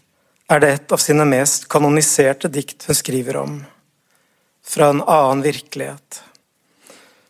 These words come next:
som jeg leser som et vitnesbyrd om den smerten hun bar på, som en etterlevende. Hofmo er et vitne i nord, i slekt med poeter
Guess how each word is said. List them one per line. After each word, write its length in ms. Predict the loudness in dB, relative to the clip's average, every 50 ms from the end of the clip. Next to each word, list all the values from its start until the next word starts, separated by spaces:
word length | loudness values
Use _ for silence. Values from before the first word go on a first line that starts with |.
| _ _
som 220 | -4 0 2 4 4
jeg 100 | 4 4
leser 320 | 4 2 2 0 -2 -2
som 160 | 0 0 0
et 140 | 0 0 -2 -4
vitnesbyrd 680 | -4 -4 -4 -2 -2 -2 -2 -4 -6 -8 -8 -8 -6 -2
om 80 | 0 2 2
den 100 | 2 2
smerten 640 | 0 0 0 -2 -2 -4 -8 _ _ -6 -4 -2
hun 160 | -2 -2 0 0
bar 220 | 0 0 0 -4 -10
på, 220 | -6 -6 -6 -6 -6 -12 _ _ _ _ _ _ _ _ _ _
som 220 | -4 0 2 2
en 80 | 2 2
etterlevende. 840 | 2 -2 -4 -4 _ -4 -2 -2 0 -2 -2 -4 -6 -12 -14 -14 -16 -18 -20 _ _ _ _ _ _ _ _ _ _ _ _ _ _ _ _ _ -20 _ _ _ _ _ _ _ _ _ _ _ _ _ _ _ -4
Hofmo 460 | -4 -4 -2 -4 0 2 2 2 2 0 -6 -12 -6 0
er 160 | 2 2 2
et 80 | 2 2
vitne 400 | -2 -2 -2 -4 _ 0 2 2
i 60 | 4 2
nord, 320 | 2 0 -2 -6 -10 -10 -16 -20 _ _ _ _ _ _ _ _ _ _ _ _
i 120 | _ -2 -2
slekt 500 | 2 2 2 0 0 -6 -16 -8 _ -2
med 80 | -2 2 4
poeter 640 | 4 4 4 4 0 -2 -6 _ -4 -4 -4 -4